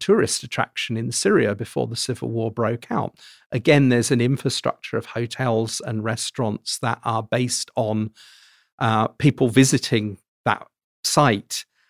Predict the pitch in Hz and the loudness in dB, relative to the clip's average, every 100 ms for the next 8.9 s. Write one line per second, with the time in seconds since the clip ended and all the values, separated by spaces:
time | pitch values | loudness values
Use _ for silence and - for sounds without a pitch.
0 | _ _ 120 113 113 - 127 123 123 113 | _ _ 0 2 0 0 0 0 0 4
1 | 127 - 127 113 110 - - 113 - 110 | 4 4 -2 0 -2 -4 -6 -6 0 0
2 | 110 110 107 101 98 101 - - 120 107 | 2 0 0 0 -2 -2 -6 -4 -2 0
3 | 104 104 104 104 _ _ _ _ 127 123 | 0 -2 -2 -6 _ _ _ _ 2 2
4 | - 139 - 156 - 143 147 139 - 143 | 4 2 2 0 4 8 10 8 8 8
5 | 139 127 131 - _ _ _ _ 135 131 | 8 6 2 -8 _ _ _ _ 0 6
6 | 131 139 - 120 117 - 127 117 110 110 | 6 6 4 0 0 -2 -2 0 0 -2
7 | - 113 127 - _ - 117 113 113 - | -4 0 0 -2 _ -4 -2 0 -2 -2
8 | 120 104 - - - 110 110 107 107 | -4 -4 -6 -4 2 2 4 0 -2